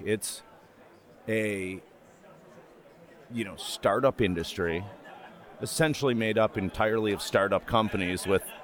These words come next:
you know, two thousand years of user product experience. So it's just this fascinating spot. And, you know, I didn't realize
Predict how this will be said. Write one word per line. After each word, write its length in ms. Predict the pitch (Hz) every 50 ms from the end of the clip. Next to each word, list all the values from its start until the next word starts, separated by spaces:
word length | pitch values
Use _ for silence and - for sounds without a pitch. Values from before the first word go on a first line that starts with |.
| - -
you 80 | 113
know, 100 | 98 92 -
two 200 | - - 143 127
thousand 460 | 104 - 120 107 113 113 92 101 98 95
years 320 | 95 104 104 104 104 -
of 140 | 104 92 78 90
user 340 | 101 107 101 - 123 95
product 520 | - - - 113 104 104 92 87 90 - 117
experience. 760 | 101 - - - - 139 135 120 107 90 76 67 57 - - - - - - - - -
So 200 | - - 147 147
it's 140 | 139 127 -
just 180 | - 143 - -
this 160 | 123 - -
fascinating 680 | - 139 127 131 127 - - 117 104 98 95 92 92 92
spot. 480 | - - - - 151 156 135 104 80 -
And, 180 | 101 95 95 92 - - - - - - - -
you 80 | 127
know, 140 | 120 110 - - -
I 140 | 131 147 165
didn't 420 | 156 156 147 120 98 104 92 95
realize 880 | 113 139 151 143 110 95 90 80 76 78 76 76 78 82 82 - -